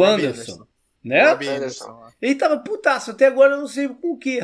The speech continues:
Speaker 2: mas ele tava, pô, reclamando pra caramba ali fora. Não sei se era com o Dar, não sei se era com o treinador, com quem que ele tava reclamando, que, mas que ele tava puto, tava.
Speaker 3: Ano passado ele teve bastante jardas, né? Acho que ele liderou o time até,
Speaker 2: É,
Speaker 3: se
Speaker 2: é.
Speaker 3: não me engano. Aí, hoje o, o Moore tá assumindo todas,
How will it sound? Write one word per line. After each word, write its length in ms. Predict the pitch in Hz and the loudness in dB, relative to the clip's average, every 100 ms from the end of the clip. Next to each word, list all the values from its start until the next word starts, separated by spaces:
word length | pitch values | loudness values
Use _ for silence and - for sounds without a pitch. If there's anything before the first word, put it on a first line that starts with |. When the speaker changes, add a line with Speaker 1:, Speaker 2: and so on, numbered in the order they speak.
| 110 | -8
Speaker 2:
mas 180 | 143 151 | -8 -8
ele 160 | 233 269 | -8 -10
tava, 480 | - 226 233 277 359 | -8 -6 -4 -8 -12
pô, 280 | - 330 | -10 -8
reclamando 800 | 359 196 294 - 359 233 285 370 | -6 -8 -10 -8 -6 -6 -6 -6
pra 180 | 381 339 | -8 -10
caramba 460 | 302 359 269 233 175 | -8 -6 -4 -2 -2
ali 160 | 139 | -2
fora. 180 | 135 147 | -4 -6
Não 80 | 143 | -6
sei 160 | - 226 | -6 -4
se 100 | - | 0
era 140 | 208 | 0
com 120 | - | -2
o 40 | 160 | -4
Dar, 420 | 127 165 202 202 | 0 2 4 4
não 120 | 180 | 0
sei 140 | - 185 | -8 -10
se 120 | 190 | -4
era 140 | 208 | -4
com 60 | 165 | -4
o 40 | |
treinador, 520 | - 185 185 147 180 | -6 -2 0 -2 -4
com 160 | 190 202 | -8 -8
quem 200 | - 269 | -6 -4
que 100 | 415 | -2
ele 100 | 415 | 0
tava 160 | 339 294 | 4 4
reclamando, 440 | - 320 233 165 | 4 0 -2 -2
que, 200 | 156 160 | -4 -4
mas 180 | 156 156 | -4 -6
que 120 | 180 | -6
ele 100 | 180 | -4
tava 260 | 214 247 294 | -2 -2 -4
puto, 400 | - 302 370 - | -4 -4 -4 -6
tava. 420 | - 151 123 120 _ _ _ _ - | -4 -4 -4 -14 _ _ _ _ -12
Speaker 3:
Ano 160 | 156 175 | -10 0
passado 360 | 180 - 175 208 | 0 2 0 0
ele 80 | |
teve 200 | 214 240 | -2 -4
bastante 460 | 233 214 - 226 269 | 0 -2 -2 -8 -4
jardas, 480 | 180 185 196 151 135 | 0 2 2 -2 -4
né? 160 | 139 156 | -6 -8
Acho 120 | 151 | -10
que 60 | 151 | -14
ele 80 | 143 | -14
liderou 360 | 156 165 190 | -8 -6 -4
o 40 | 202 | -6
time 340 | - 196 170 | -8 -10 -8
até, 600 | 131 - 123 131 127 135 | -8 -4 -4 -2 -2 -4
Speaker 2:
É, 60 | 147 | -4
Speaker 3:
se 100 | - | -8
Speaker 2:
é. 20 | |
Speaker 3:
não 180 | 113 123 | -12 -12
me 120 | 120 | -12
engano. 480 | 117 127 120 113 113 | -8 -6 -6 -10 -10
Aí, 300 | 117 127 135 | -4 -2 -2
hoje 420 | 110 143 151 165 214 | 0 2 2 0 -4
o, 540 | 247 233 170 156 151 | -2 -2 -2 -6 -10
o 20 | 143 | -6
Moore 300 | 139 147 160 | -2 -2 -4
tá 80 | |
assumindo 400 | 190 - 202 247 | -12 -16 -16 -16
todas, 320 | 311 - 180 | -12 -10 -8